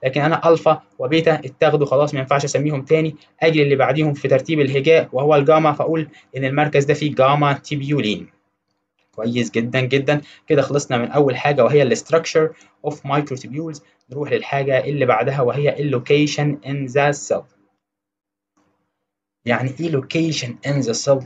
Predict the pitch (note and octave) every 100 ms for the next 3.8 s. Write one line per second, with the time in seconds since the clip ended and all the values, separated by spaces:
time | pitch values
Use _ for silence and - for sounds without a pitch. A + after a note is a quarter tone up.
0 | - A2+ A2 B2 A#2 D#3+ D#3+ B2 A2 D3+
1 | D3+ C#3+ A2+ B2+ D3 C#3 A2 - A#2 C#3
2 | C#3+ A#2+ D3 B2+ - - D#3 C#3 B2 C3
3 | D3 B2+ A2+ A#2 C#3+ D#3+ B2 -